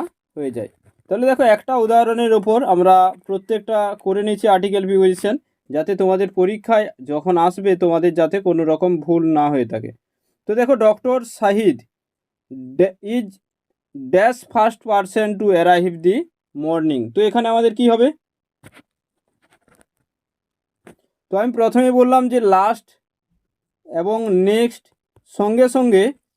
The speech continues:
যদি ফার্স্ট থাকে, সেকেন্ড থাকে, থার্ড, ফোর্থ, ফিফথ, তো এগুলোর আগে আমাদের কি হয়? আর্টিকেল বসে না।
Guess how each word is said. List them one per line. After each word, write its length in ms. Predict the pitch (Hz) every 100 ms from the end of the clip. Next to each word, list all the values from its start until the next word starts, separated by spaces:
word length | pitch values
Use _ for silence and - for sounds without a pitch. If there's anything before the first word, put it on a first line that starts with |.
| _ _ 175
যদি 180 | 202 208 -
ফার্স্ট 340 | 190 214 220 -
থাকে, 300 | 233 208 233 269 _ _ _
সেকেন্ড 440 | _ 180 175 233 240
থাকে, 240 | 226 214 220
থার্ড, 320 | 208 202 208 208 214
ফোর্থ, 220 | 208 202 -
ফিফথ, 240 | 214 277 -
তো 100 | 202
এগুলোর 380 | 185 180 202 196
আগে 220 | 185 190
আমাদের 340 | 185 185 185
কি 120 | 196 190
হয়? 180 | 240
আর্টিকেল 480 | 240 160 180 170 196
বসে 300 | 190 185 240
না। 120 | 180